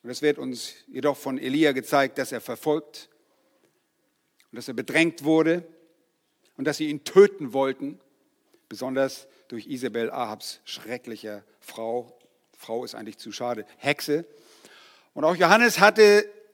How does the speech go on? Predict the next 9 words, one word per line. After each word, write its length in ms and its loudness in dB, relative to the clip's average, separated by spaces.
seine 680 2
Isabel. 560 -6
Und 140 -18
Herodes 360 -6
Antipas 680 -12
tötete 600 -14
Johannes 360 -12
den 120 -14
Täufer 440 -18